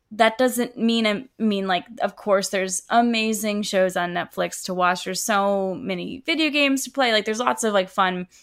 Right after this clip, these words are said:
recreational stuff to be doing. And, like, we've got so much time now, like, truly unlimited time during the day. So even if you just spend a couple hours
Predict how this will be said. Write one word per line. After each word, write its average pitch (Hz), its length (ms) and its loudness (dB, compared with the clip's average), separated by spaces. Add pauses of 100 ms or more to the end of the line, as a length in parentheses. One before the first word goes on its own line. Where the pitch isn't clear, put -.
(140)
recreational 190 680 -2
stuff 180 280 -4
to - 80 -12
be 180 100 -6
doing. 180 380 -4 (480)
And, 190 420 0 (560)
like, 196 340 0
we've 214 220 -2
got 196 300 4
so 180 180 0
much 175 220 -2
time - 300 -2
now, 123 160 0
like, 202 100 2
truly 180 340 -2
unlimited 180 560 -2
time 196 320 2
during 185 260 -2
the 185 100 -4
day. 117 260 -2 (160)
So 302 200 6
even 302 280 2
if 277 120 -2
you 269 120 2
just 262 260 -2
spend 220 460 0 (300)
a 214 140 2
couple 208 380 2
hours 175 680 2